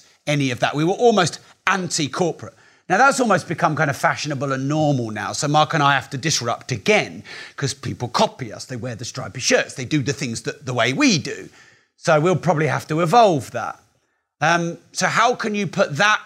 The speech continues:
kind of flavour? Now, it doesn't have to be like that. And you might not be disruptive. You, you might not be an extrovert. You might be an introvert, but you can still put your own flavour on this. So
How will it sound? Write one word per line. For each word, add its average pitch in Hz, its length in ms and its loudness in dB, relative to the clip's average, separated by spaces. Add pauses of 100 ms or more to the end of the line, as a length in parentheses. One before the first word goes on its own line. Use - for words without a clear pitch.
kind 190 380 2
of - 80 -6
flavour? 160 340 2
Now, 156 100 0
it 175 80 -2
doesn't 170 200 2
have 185 260 -4
to 196 80 2
be 170 140 0
like 175 280 6
that. 131 240 -8 (400)
And 160 120 4
you 202 80 6
might 185 180 8
not 175 160 0
be 165 60 -2
disruptive. - 640 -2 (380)
You, 143 140 -2
you 147 140 4
might 160 220 6
not 160 240 2
be 165 160 4
an 160 160 2
extrovert. 143 500 -4
You 156 60 -4
might 147 140 4
be 143 100 0
an 170 60 4
introvert, 120 400 0
but 156 80 -6
you 165 60 -6
can 156 140 -2
still 202 240 2
put 185 200 0
your 170 180 4
own 165 280 4 (180)
flavour 156 560 2
on 127 420 -2 (600)
this. - 280 0 (240)
So 190 320 2